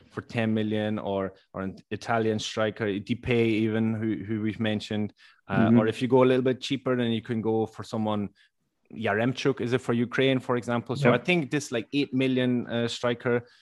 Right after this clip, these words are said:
Speaker 1: I, I think either way you go, like, lower or higher, I think there is better chance of points returns.
Speaker 2: Definitely.
Speaker 1: Eh,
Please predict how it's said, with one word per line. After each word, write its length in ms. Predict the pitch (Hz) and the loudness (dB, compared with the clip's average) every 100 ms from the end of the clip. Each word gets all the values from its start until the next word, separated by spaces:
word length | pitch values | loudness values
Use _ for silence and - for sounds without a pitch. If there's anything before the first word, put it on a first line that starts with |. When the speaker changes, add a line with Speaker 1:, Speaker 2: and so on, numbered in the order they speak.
| _ _ | _ _
Speaker 1:
I, 80 | - - | -20 -12
I 40 | 117 | -8
think 340 | - 139 120 - | 0 0 0 2
either 180 | 175 165 | 4 6
way 160 | 127 | 6
you 120 | 131 117 | 4 4
go, 180 | 123 | 2
like, 220 | 127 110 107 | 2 2 0
lower 320 | 120 139 123 | 2 4 4
or 100 | 107 | 0
higher, 460 | - 120 123 120 107 | -2 -2 0 0 -4
I 60 | |
think 300 | 104 113 107 - _ _ 98 | -6 -6 -6 -10 _ _ -6
there 120 | 107 | -2
is 140 | 107 101 | -2 -4
better 280 | - 113 110 | 0 0 2
chance 280 | - 110 104 | -2 -4 -6
of 100 | - | -8
points 300 | 107 107 113 | -4 -4 -6
returns. 460 | - 113 107 - _ _ _ _ _ _ _ - - - - - _ _ _ _ _ - - | -4 -2 -2 -6 _ _ _ _ _ _ _ -20 -20 -20 -20 -20 _ _ _ _ _ -20 -4
Speaker 2:
Definitely. 440 | 110 104 113 | -4 -2 -2
Speaker 1:
Eh, 40 | 107 | -4